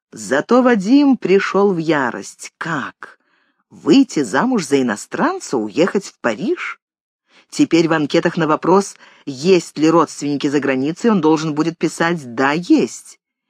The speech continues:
И не какая-нибудь там нафталиновая тетя, а родная сестра.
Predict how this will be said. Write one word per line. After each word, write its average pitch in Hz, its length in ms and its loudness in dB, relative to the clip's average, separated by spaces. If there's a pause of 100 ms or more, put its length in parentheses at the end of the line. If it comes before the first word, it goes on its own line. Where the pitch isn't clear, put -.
(320)
И 208 140 4
не 208 160 6
какая-нибудь 151 720 0
там 226 280 4
нафталиновая 240 720 2
тетя, 277 500 0 (420)
а - 120 -6
родная 120 520 -4
сестра. 220 720 -4